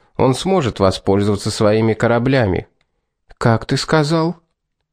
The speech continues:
«Дорогая, содружество — это всё, что есть у людей. Мы все сбились в одну огромную группу.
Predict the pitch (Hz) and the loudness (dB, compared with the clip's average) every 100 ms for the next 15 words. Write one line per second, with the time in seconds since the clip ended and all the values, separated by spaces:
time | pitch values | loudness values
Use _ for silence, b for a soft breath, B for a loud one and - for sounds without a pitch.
0 | _ - 101 104 104 98 107 95 85 98 | _ -4 0 2 2 2 2 0 -2 -8
1 | - - 110 104 131 113 92 - 82 87 | -8 0 2 2 2 2 -2 -2 0 2
2 | 95 104 - 147 139 - 123 127 - 120 | 0 -4 0 0 0 0 0 0 0 0
3 | 107 107 101 87 - - _ _ _ 98 | 0 2 2 0 -4 -16 _ _ _ 0
4 | 127 - 156 160 123 120 156 147 - 131 | 0 0 0 0 0 0 0 0 0 0
5 | 127 120 147 135 104 120 147 139 143 127 | 2 2 2 2 2 2 2 2 2 0
6 | 117 135 107 - 76 | 0 0 0 -2 -8